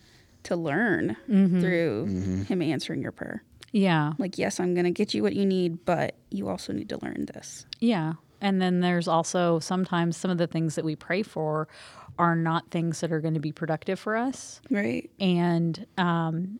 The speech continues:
Speaker 2: when God has something else for you that's better, he's gonna answer that with a no,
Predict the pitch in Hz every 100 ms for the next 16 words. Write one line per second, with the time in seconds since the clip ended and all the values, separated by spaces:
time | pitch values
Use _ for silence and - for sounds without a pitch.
0 | - 185 185 175 170 165 175 175 165 175
1 | 165 160 180 160 160 156 - 180 - -
2 | - 165 175 185 196 190 156 135 - 147
3 | 151 147 190 262 349 - _ - - -
4 | _ _ _ - 196 180 175 180 180 -
5 | 175 151 151 - 165 165 - 180 165 156
6 | 160 185 226 269 147 160